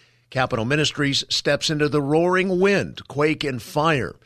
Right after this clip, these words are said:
that is the legislative session and brings us the still, small voice of the Lord. And for everyone else, they need Jesus.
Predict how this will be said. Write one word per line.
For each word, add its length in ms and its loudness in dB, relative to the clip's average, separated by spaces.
that 140 -8
is 140 -4
the 100 -2
legislative 680 0
session 480 0
and 240 -6
brings 340 0
us 360 -4
the 100 -8
still, 600 2
small 360 0
voice 360 -2
of 100 -6
the 120 0
Lord. 420 2
And 280 -2
for 280 0
everyone 440 2
else, 340 2
they 340 2
need 440 -6
Jesus. 680 0